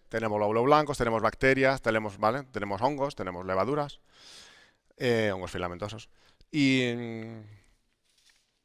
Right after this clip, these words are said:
hay un, de una a cinco células sería, ya vas creando un, un baremo, normalmente es eso, de una a cinco sería un, un leve, de cinco a diez, ¿vale? Hay, hay varios,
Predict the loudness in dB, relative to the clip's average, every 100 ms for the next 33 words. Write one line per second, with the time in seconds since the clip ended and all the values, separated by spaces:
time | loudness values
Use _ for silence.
0 | _ _ _ _ _ _ _ _ 2 4
1 | 4 4 4 2 0 -2 -2 2 2 2
2 | -2 0 -2 0 2 4 4 4 0 2
3 | 4 4 4 2 0 -12 -2 4 4 4
4 | 0 0 -4 -4 4 8 8 6 4 4
5 | 4 4 2 0 0 0 0 0 -2 2
6 | 2 2 2 4 4 4 0 -2 -4 -6
7 | -8 -12 -16 -20 _ -20 _ -8 -4 -4
8 | 2 4 6 6 6 4 2 0 -4 2
9 | 4 6 4 2 2 2 4 4 4 0
10 | 4 6 6 2